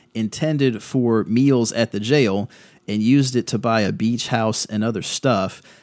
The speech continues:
and then had the guy arrested who tipped off the press about him stealing the money. He's back in the news again 'cause this guy is just crooked as hell. Uh, from the story,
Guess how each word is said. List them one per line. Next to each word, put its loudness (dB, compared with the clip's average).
and -2
then 0
had -2
the -2
guy 0
arrested -2
who -4
tipped -4
off -2
the -10
press -2
about -6
him -6
stealing -4
the -4
money. -4
He's -4
back -4
in -2
the 0
news 0
again -4
'cause -4
this -2
guy -6
is -4
just -8
crooked -6
as -8
hell. -6
Uh, -4
from -4
the -4
story, 0